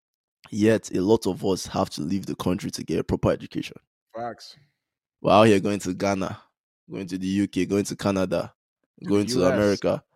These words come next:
Speaker 1: Like,
Speaker 2: To the U S.
Speaker 1: <laughs> just to get education. That's why we come here now and they're insulting us. They're saying, "Oh, we're not giving you visa, you know, the, you know,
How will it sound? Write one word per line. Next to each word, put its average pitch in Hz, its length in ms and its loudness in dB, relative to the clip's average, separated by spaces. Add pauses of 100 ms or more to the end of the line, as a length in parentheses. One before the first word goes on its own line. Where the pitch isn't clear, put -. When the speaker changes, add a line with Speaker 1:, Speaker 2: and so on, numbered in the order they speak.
(280)
Speaker 1:
Like, - 220 0
Speaker 2:
To 123 40 -12
the 123 100 -8
U 151 180 0
S. 135 400 -2
Speaker 1:
<laughs> - 540 -20
just 160 300 10
to 117 140 0
get 123 240 6
education. 107 240 0
That's 151 140 10
why 139 140 12
we 113 140 6
come 131 200 2
here 110 160 2
now 113 480 6
and 101 180 -4
they're 101 100 0
insulting 123 420 2
us. 95 120 4
They're 107 120 2
saying, 104 180 0
"Oh, 107 240 4
we're 113 100 0
not 110 180 2
giving 104 220 2
you 104 380 2 (280)
visa, 104 520 -2
you - 180 -2
know, 104 220 0
the, 113 180 -2
you 101 160 -2
know, 110 260 0